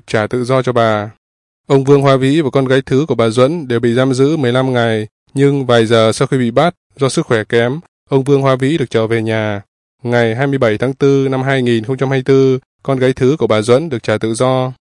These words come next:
Ông Vương Quân Hằng và cô Khúc Học Ninh đều bị giam giữ ba mươi bảy ngày.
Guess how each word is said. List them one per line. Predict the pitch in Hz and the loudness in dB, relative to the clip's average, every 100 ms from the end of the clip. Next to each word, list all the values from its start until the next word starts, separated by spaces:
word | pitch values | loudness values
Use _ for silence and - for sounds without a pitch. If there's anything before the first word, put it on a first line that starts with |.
| _ _ _ - | _ _ _ -4
Ông | 143 | -2
Vương | 139 139 | 2 2
Quân | 139 131 | 2 0
Hằng | 123 120 | 0 0
và | 113 | -2
cô | - 139 139 | 2 4 4
Khúc | 131 185 143 | 4 0 0
Học | 117 | -2
Ninh | 131 139 135 | -2 -2 -2
đều | 123 117 | -4 -2
bị | 120 | -2
giam | 131 131 | -2 -2
giữ | 139 151 | 0 -2
ba | 156 139 | -2 -2
mươi | 135 | -2
bảy | 123 110 | -2 -4
ngày. | 117 117 110 | -2 -2 -2